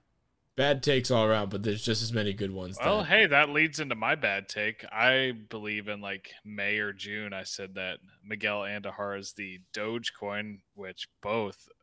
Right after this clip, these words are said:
Speaker 2: bad takes, of the M L B, and I'm just buying as much Miggy as I can. So, yeah, that's self-explanatory. I think, like, two days after I said that, he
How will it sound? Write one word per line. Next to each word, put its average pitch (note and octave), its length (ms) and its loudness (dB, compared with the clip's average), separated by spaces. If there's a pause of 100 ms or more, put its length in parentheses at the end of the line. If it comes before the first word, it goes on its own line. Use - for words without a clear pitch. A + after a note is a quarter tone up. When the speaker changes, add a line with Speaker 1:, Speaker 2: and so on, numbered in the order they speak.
(280)
Speaker 2:
bad F#2 340 -6
takes, F#2+ 520 -6 (460)
of G#2 380 -2
the A2+ 220 0
M A#2 120 0
L G#2+ 140 0
B, G#2+ 280 -2
and G2 100 -4
I'm G2+ 260 -8
just - 220 -6 (240)
buying G#2 360 2
as G2 140 -6
much G#2 360 -6
Miggy F#2 360 -8
as F2+ 140 -14
I F2+ 80 -10
can. F2+ 440 -12 (140)
So, F2+ 460 -10 (1200)
yeah, F#2 280 -8 (400)
that's G2+ 260 -2
self-explanatory. F2+ 1120 -8 (140)
I A2 120 -4
think, A2+ 180 0
like, G2 280 -8
two A2+ 180 -6
days G2+ 320 -2
after G2 280 -8
I G2 60 -4
said G2 320 -6
that, G#2 260 -2
he G2 380 -14